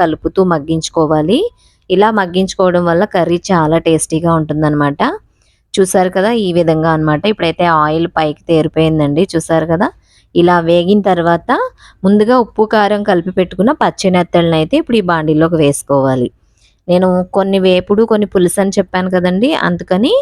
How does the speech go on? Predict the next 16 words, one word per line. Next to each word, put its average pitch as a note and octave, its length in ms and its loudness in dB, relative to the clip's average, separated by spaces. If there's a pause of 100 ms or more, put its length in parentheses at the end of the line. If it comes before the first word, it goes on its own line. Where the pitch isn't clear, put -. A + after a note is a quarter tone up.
(580)
కొన్ని F#3+ 340 0 (800)
కర్రీలో G3+ 440 2
వేస్తాను, G3 440 0 (100)
కొన్ని A3 200 0
అయితే F#3+ 240 -2
ఫ్రై F#3+ 180 0 (120)
చేస్తానన్నమాట. D#3+ 720 -2 (220)
ఇప్పుడైతే E3+ 500 -2 (960)
బాండీలోకి F3+ 640 0 (440)
ఉప్పు, B3+ 240 -2
కారం F#3+ 320 2
కలిపి E3+ 260 0
పెట్టుకున్న F3+ 360 0 (340)
పచ్చి G3+ 380 -2
నెత్తళ్ళని F3 480 0
అయితే G#3 180 -2